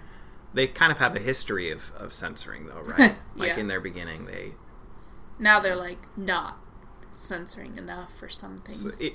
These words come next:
Speaker 2: but
Speaker 1: if you had to change one thing about TikTok, somebody handed over, the C E O came to you and said, "Hey, you're a TikTok user.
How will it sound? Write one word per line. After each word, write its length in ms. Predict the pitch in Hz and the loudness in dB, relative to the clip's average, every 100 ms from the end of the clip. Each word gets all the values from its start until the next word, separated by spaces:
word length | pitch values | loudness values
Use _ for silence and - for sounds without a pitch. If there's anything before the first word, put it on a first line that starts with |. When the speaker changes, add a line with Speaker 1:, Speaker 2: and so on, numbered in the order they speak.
| - | -2
Speaker 2:
but 80 | 170 | -4
Speaker 1:
if 180 | 170 | -2
you 100 | 190 | -4
had 220 | 180 160 135 | 0 0 0
to 60 | |
change 360 | 131 127 113 104 | -6 -4 -4 -4
one 220 | 110 120 | -4 -4
thing 240 | 104 104 | -4 -6
about 260 | 98 92 - | -4 -6 -8
TikTok, 600 | - - - - - - - | -10 -10 -6 -6 -6 -10 -12
somebody 400 | - 135 131 113 | -6 -2 -2 -2
handed 360 | - 123 120 | -4 -4 0
over, 200 | 117 98 | 0 0
the 140 | 95 117 | -4 -4
C 280 | - 160 131 | 2 4 4
E 40 | |
O 80 | 110 | 2
came 260 | 104 101 98 | 0 -4 -4
to 60 | |
you 100 | 104 | -6
and 140 | - - | -8 -8
said, 180 | - - | -8 -4
"Hey, 160 | 151 151 | 0 0
you're 280 | 110 139 | 2 2
a 60 | 147 | 0
TikTok 480 | - - - - - | -4 -8 -6 -6 -6
user. 400 | 101 110 120 | -8 -6 -6